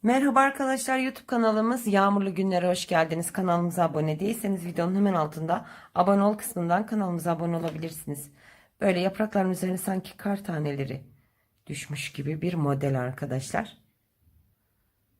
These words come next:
Bu modelin yapım aşamasını anlatacağım.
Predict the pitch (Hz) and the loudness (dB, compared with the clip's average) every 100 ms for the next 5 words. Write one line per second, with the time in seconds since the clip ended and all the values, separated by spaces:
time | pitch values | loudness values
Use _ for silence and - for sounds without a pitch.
0 | _ _ - 214 208 175 180 214 196 196 | _ _ 0 4 4 4 4 4 2 0
1 | 202 190 202 190 180 180 165 156 151 131 | -2 0 0 0 -2 -2 0 -2 -4 -2
2 | 160 | -2